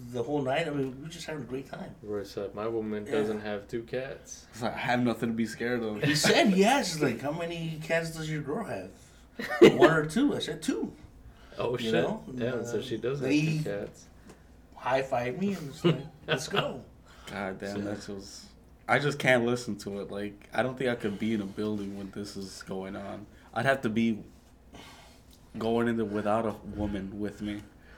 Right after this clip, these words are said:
Speaker 1: Uh, it's just a good spot.
Speaker 3: <laughs>
Speaker 2: It's a good spot. A good time.
Speaker 1: Yeah, definitely.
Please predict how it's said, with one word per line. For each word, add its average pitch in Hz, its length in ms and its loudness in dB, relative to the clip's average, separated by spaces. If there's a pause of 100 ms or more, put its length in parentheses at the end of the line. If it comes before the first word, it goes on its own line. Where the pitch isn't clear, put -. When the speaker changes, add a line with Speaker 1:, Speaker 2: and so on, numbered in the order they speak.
(520)
Speaker 1:
Uh, 254 200 0 (1200)
it's - 200 -12
just - 200 -10
a - 40 -12
good - 140 -10
spot. - 380 -12
Speaker 3:
<laughs> - 60 2 (840)
Speaker 2:
It's - 140 -12
a - 40 -14
good 117 200 0
spot. 120 480 0 (100)
A 127 60 -4
good 113 220 2
time. 113 300 -2 (800)
Speaker 1:
Yeah, 101 200 -2
definitely. 98 520 -4